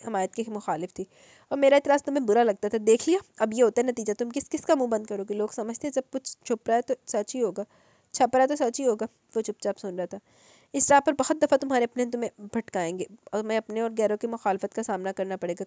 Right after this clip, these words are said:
कदम कदम पर मुश्किलात और रुकावटें दे आएंगी। देख लो, ये बहुत बड़ा बोझ और बहुत बड़ी जिम्मेदारी है। तुम्हारे कदम कहीं भी, कभी भी, किसी भी वक्त डगमगा सकते हैं। तब ये सोच लेना, तुम्हारे कदम जब भी उड़े, अखड़े, इस, उखड़े इस लड़की की ज़िंदगी की सांस उखड़ जाएगी।" तलहा ने चंदनी को वापस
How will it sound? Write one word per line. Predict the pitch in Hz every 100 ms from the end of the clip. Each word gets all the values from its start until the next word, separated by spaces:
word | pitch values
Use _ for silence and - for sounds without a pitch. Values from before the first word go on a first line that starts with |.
| 202
कदम | 202
कदम | 220 214 220
पर | 214
मुश्किलात | 208 - 202 185
और | 196
रुकावटें | 190 180 - 175
दे | 202 -
आएंगी। | 185 175 170 - - _ _ _ _ _ -
देख | 262 285
लो, | 330
ये | 302
बहुत | 294 302 302
बड़ा | 240
बोझ | 240 226 220
और | 233
बहुत | 226 254
बड़ी | 214 202
जिम्मेदारी | 202 190 180 165
है। | 180
तुम्हारे | 202 196 202
कदम | 208 214
कहीं | 208 220
भी, | 240
कभी | - 208 226
भी, | 247 - - _ -
किसी | 277 294
भी |
वक्त | 285 269 247
डगमगा | 233 240 214 180
सकते | 196 202 208
हैं। | -
तब | 220 208
ये | 233
सोच | 247 226 240
लेना, | 240
तुम्हारे | 240 240 214
कदम | 220 226
जब | 214 202
भी | 226 233
उड़े, | 208
अखड़े, | - 208 214 190 220 - _ _ -
इस, | 247 -
उखड़े | 247 - 269 277
इस | 269 254
लड़की | 233 240
की | 269
ज़िंदगी | 247 226 233
की | 254
सांस | - 208 208
उखड़ | 202 185
जाएगी।" | 185 175 175 - -
तलहा | 202 190
ने | 196
चंदनी | 202 190 185 190
को | 202 - _ _ _
वापस | 240 240 220